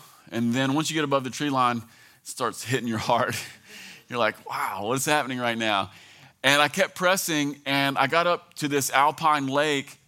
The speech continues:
and the alpine lake was fed by a glacier.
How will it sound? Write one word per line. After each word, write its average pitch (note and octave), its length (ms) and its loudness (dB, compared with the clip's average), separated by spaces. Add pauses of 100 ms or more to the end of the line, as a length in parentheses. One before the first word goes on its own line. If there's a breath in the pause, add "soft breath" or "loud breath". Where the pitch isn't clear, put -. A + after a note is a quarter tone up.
and B2 160 0
the C3 100 2
alpine D#3 500 2
lake C#3+ 300 0
was A#2 240 -4
fed C#3+ 380 0
by A#2+ 200 4
a G2+ 100 -2
glacier. A#2 640 0